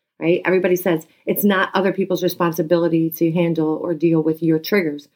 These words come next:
No, it's not. It's only your responsibility. So we have to know this and move forward in a healing fashion, not in an angry <laughs> fashion. Over the years, I found that certain people aren't worth my time and energy,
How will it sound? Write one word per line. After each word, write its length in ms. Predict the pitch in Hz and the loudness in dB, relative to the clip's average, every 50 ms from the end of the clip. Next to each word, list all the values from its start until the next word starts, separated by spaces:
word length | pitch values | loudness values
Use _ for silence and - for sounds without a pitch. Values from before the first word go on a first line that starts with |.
| _ _ - | _ _ -4
No, 180 | 196 220 220 190 | -2 0 0 0
it's 160 | - - - | 0 -2 0
not. 300 | 190 196 196 170 - - | 0 0 0 -2 -6 -8
It's 120 | 156 - - | -10 -6 -2
only 260 | - 202 202 202 196 | 0 2 2 2 2
your 160 | 180 165 165 160 | 2 2 2 0
responsibility. 800 | 160 160 - - 156 151 - 160 160 160 143 147 156 165 156 - _ _ _ _ _ _ _ _ _ _ _ | 0 -2 -4 -4 -4 -4 -4 -4 -4 -4 -6 -6 -8 -10 -14 -16 _ _ _ _ _ _ _ _ _ _ _
So 400 | - - 196 180 170 165 - - - | -6 -2 0 2 2 0 -2 -6 -8
we 220 | 160 165 190 190 | -4 -2 -2 0
have 160 | 190 180 - - | 0 -2 -2 0
to 100 | 180 165 | 0 0
know 260 | 165 170 175 208 220 | 2 2 2 2 2
this 380 | 220 233 233 240 - - - _ _ _ _ _ _ - | 2 0 0 -2 -4 -12 -16 _ _ _ _ _ _ -4
and 460 | 170 170 170 165 170 170 170 - - _ - | -2 0 0 0 -2 -2 -4 -6 -8 _ -10
move 340 | 190 180 185 190 190 - - | -6 -2 -2 0 -2 -2 -4
forward 520 | - - 220 262 294 262 208 185 175 175 - | -8 -4 0 2 2 2 2 2 2 0 0
in 200 | - 180 170 165 | -2 -2 -2 -2
a 40 | |
healing 440 | 165 - - 220 214 196 180 170 160 | -2 -2 0 0 2 2 0 0 0
fashion, 480 | 165 165 143 147 - - 156 147 156 - _ _ _ _ - | 0 -2 -2 -2 -4 -6 -8 -8 -8 -10 _ _ _ _ -6
not 420 | 170 180 185 180 180 185 185 - - | -2 0 2 2 2 0 0 -2 -2
in 360 | 175 185 175 170 170 170 170 - - | -2 -2 0 0 -2 -4 -6 -8 -6
an 200 | 165 170 170 - | -6 -4 -4 -4
angry 360 | - 175 165 160 160 147 147 147 | -4 -4 -2 -2 -2 -2 -4 -6
<laughs> 0 | |
fashion. 580 | - - - - - - - 165 139 147 156 _ _ _ _ _ _ _ _ _ _ _ _ _ _ - | -6 -4 -4 -4 -4 -6 -10 -10 -10 -12 -14 _ _ _ _ _ _ _ _ _ _ _ _ _ _ -2
Over 180 | 220 220 226 240 | 0 2 2 2
the 100 | 208 226 | 2 2
years, 200 | 220 226 220 190 | 2 2 0 0
I 100 | 190 185 | 0 -2
found 280 | 180 - 196 190 190 185 | -2 0 -2 0 0 0
that 240 | 170 165 - - _ _ _ _ _ _ _ - | -2 -2 -4 -6 _ _ _ _ _ _ _ -8
certain 260 | - - 214 - 214 208 | -2 -2 0 0 0 0
people 220 | 226 220 208 190 | 0 0 0 0
aren't 220 | 190 190 190 - | 0 0 0 0
worth 220 | 156 175 180 180 - | 0 0 0 0 -2
my 100 | 170 165 | -4 -4
time 320 | 165 - 190 180 170 170 | -2 -2 0 0 2 2
and 80 | 160 - | 0 0
energy, 500 | - 185 214 226 214 247 254 254 254 | 0 0 0 0 2 2 2 2 0